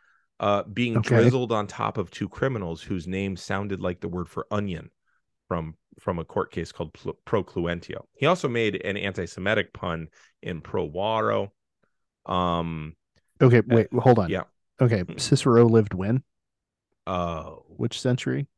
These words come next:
Speaker 1: Uh, he was born in
Speaker 2: Okay.
Speaker 1: one oh six B C E.
Speaker 2: Okay,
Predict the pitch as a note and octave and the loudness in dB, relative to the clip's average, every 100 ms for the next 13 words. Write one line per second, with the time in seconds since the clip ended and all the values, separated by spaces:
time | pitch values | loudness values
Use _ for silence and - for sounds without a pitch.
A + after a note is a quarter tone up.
0 | - - G2 F#2+ G2+ G2+ E2+ A#2 B2 G#2+ | -18 -8 -4 -2 0 -2 -2 0 0 0
1 | F#2+ G#2 G2+ F2+ - F2 - - - - | -2 -2 -4 -6 -8 -8 -8 -12 -16 -16
2 | - _ _ _ _ _ G#2 E2+ - D#2+ | -20 _ _ _ _ _ -10 -8 -8 -12
3 | - D2 - _ _ _ _ _ - A3 | -12 -18 -20 _ _ _ _ _ 6 8
4 | G3+ F3 C#3 C3+ | 10 8 6 4